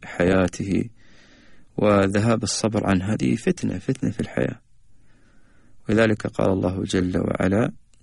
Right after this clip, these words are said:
عن ما يكابده الإنسان في هذه الحياة: "لقد خلقنا الإنسان في كبد"، أي في مشقة وفي تعب وفي ابتلاء. ويقول الله جل وعلا: "الذي خلق الموت والحياة ليبلوكم أيكم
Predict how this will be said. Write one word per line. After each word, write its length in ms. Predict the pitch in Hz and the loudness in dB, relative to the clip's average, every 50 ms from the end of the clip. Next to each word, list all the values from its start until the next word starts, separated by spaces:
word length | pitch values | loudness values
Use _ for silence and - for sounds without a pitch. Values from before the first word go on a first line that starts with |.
| _ - | _ -2
عن 180 | 139 117 117 113 | 2 2 4 4
ما 140 | 113 110 | 4 2
يكابده 500 | 110 107 107 - - 101 107 120 117 113 | 2 0 -2 -2 -4 -2 -2 0 0 0
الإنسان 500 | 101 92 98 98 92 90 - - 113 107 | -2 0 0 0 0 0 0 -2 -2 -2
في 140 | 101 - 98 | -2 -2 -4
هذه 260 | 95 101 104 107 107 - - | -2 -2 -2 -2 -2 -4 -4
الحياة: 300 | - - - - - 135 - | -6 -4 -2 0 0 0 0
"لقد 240 | 165 - - - 147 | -2 -2 -2 -2 -4
خلقنا 440 | - - - 143 156 160 - 147 139 | -2 0 0 0 0 0 0 0 2
الإنسان 440 | 135 139 131 - - - 156 151 139 | 2 2 0 0 0 0 0 0 -2
في 160 | - - 143 | -2 -4 -8
كبد"، 420 | - - - 165 151 - 135 - - - - - | -4 -2 -2 -2 -2 -2 -6 -8 -16 -14 -6 -6
أي 80 | 107 | -6
في 160 | 107 - - - | -4 -4 -2 -2
مشقة 520 | 117 - - - - - - - - - | 0 0 0 -2 -2 -4 -4 -6 -4 -4
وفي 460 | 85 - 107 - - - - 60 - | -2 -2 -4 -4 -4 -4 -2 -2 -2
تعب 320 | - - - - 147 135 131 - | -4 -4 -4 -2 -2 -2 -4 -6
وفي 140 | 123 - 123 | -8 -6 -6
ابتلاء. 440 | 113 - - - - 147 147 - - - - _ _ _ - _ - - - - - - - - - - - - _ _ - - - _ _ | -8 -4 -6 -2 0 0 0 -2 -4 -12 -20 _ _ _ -20 _ -20 -20 -20 -20 -20 -20 -20 -20 -20 -20 -20 -20 _ _ -20 -20 -20 _ _
ويقول 220 | 120 120 - 123 120 | -4 -2 0 2 2
الله 100 | 117 107 | 2 4
جل 240 | 107 110 104 104 | 4 2 2 2
وعلا: 360 | 104 107 104 104 104 107 110 110 | 2 2 2 2 2 2 2 2
"الذي 260 | 110 110 110 113 110 | 2 0 0 0 -2
خلق 340 | - - 123 123 110 - 120 | -2 0 -2 -2 0 -2 -2
الموت 320 | 117 127 131 127 - - | 0 0 0 -2 0 0
والحياة 440 | 123 123 113 - - 120 127 139 131 - | -2 -2 -2 -2 -2 0 0 0 0 0
ليبلوكم 880 | - 117 123 120 120 113 117 120 139 147 160 165 147 - - 170 175 220 - - _ - - - - - - - _ - - _ _ _ - | -2 -2 0 0 0 0 0 -2 -2 -2 0 -2 -4 -2 0 0 0 0 -2 -6 _ -20 -20 -20 -20 -20 -20 -20 _ -20 -20 _ _ _ 2
أيكم 380 | 196 185 156 120 - - - | 2 2 2 2 0 -2 -2